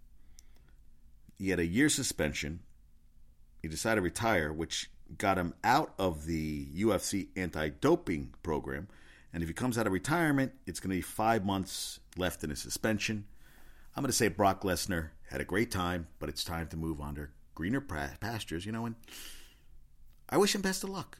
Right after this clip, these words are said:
I really do. I really do. I enjoyed watching him fight. I especially liked his tattoo around his chest. I would never say that to his face because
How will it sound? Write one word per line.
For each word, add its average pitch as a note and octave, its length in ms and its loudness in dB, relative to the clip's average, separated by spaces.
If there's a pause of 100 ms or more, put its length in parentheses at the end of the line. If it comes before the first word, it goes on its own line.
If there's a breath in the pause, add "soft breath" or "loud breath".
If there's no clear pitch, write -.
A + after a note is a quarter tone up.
I - 60 -2
really B2 220 4
do. G2+ 220 0 (440)
I E2 40 -6
really F#2+ 220 2
do. D#2+ 220 -4 (680 soft breath)
I F2+ 100 -2
enjoyed A#2 320 6
watching A2 300 0
him A2 80 2
fight. F2 300 0 (840 loud breath)
I - 80 -6 (140)
especially B2 360 -2
liked G2 180 -2
his D#2 120 -4
tattoo F2+ 540 0 (120)
around D#2 220 -2
his C#2+ 120 -6
chest. D#2 320 -4
I G#2+ 40 2
would G#2+ 80 2
never F#2 160 2
say F2 160 -2
that D#2+ 100 -4
to D#2+ 80 -6
his D2 120 -4
face C#3+ 300 2
because E2 400 -4